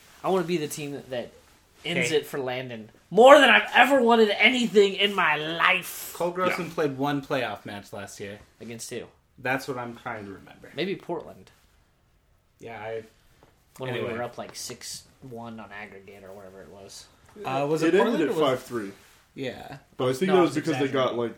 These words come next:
Speaker 3: like, a, a goal right at the
Speaker 1: It
Speaker 3: end.
Speaker 1: had to be Portland 'cause L A was really close. He didn't play against L A.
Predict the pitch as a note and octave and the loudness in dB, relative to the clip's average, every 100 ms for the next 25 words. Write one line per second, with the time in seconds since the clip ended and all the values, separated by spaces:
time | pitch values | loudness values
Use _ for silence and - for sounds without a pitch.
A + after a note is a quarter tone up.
0 | - A#2 A#2 _ _ B2+ A#2 A2+ A2 G2+ | -12 -12 -12 _ _ -14 -8 -4 -4 -4
1 | G2+ F#2+ - F3 A3 D#3 C3+ C#3+ C3 B2+ | -8 -8 -10 -4 -4 -4 -8 -8 -10 -12
2 | C#3 B2+ - - C#3+ D#3 D#3+ C#3 B2 A2 | -14 -12 -16 -10 -4 -2 -2 -4 -8 -12
3 | - A#2+ A#2+ C#3 B2+ A2 - A2+ G#2 D3 | -14 -20 -10 -6 -6 -8 -10 -12 -10 -10
4 | B2+ A#2+ A2 G2+ G2 - F#2+ F#2 F#2+ | -10 -10 -14 -14 -18 -18 -18 -18 -20